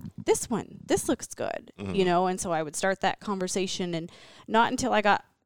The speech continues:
Speaker 1: more involved in it did my like, connections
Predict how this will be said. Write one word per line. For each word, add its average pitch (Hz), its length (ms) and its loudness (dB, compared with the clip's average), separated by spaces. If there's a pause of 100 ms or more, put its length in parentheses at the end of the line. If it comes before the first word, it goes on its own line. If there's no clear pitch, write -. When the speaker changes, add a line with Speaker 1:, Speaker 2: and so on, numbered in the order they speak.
(200)
Speaker 1:
more 190 360 4
involved 170 920 0 (180)
in 277 160 0
it 285 200 -4 (580)
did 180 420 2 (400)
my 175 680 0 (460)
like, 131 260 -4 (200)
connections 170 760 -4